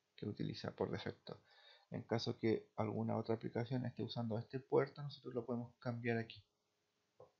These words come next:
¿vale? Bueno, volvamos a certificados S S L dinámico. Ya,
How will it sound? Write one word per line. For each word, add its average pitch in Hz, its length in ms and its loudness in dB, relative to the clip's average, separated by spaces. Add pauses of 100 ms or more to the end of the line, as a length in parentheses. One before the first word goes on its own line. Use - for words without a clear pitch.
(340)
¿vale? - 260 -2 (1300)
Bueno, - 220 -10
volvamos 110 680 4
a 147 400 6 (380)
certificados 123 880 2
S 127 540 -2
S 123 320 -2
L 127 120 0
dinámico. 117 640 -4 (840)
Ya, - 200 0